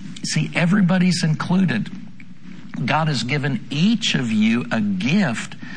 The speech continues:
from his great variety of spiritual gifts." And then he said, "Do you have the gift of speaking? Do you have the gift of helping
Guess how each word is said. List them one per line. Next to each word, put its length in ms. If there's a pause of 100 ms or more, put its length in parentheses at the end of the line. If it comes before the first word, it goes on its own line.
(140)
from 260
his 280
great 420
variety 1200 (300)
of 160
spiritual 840 (160)
gifts." 520 (580)
And 220
then 100
he 80
said, 280
"Do 80
you 60
have 240
the 200
gift 200
of 120
speaking? 920 (520)
Do 100
you 160
have 340
the 80
gift 500
of 220
helping 760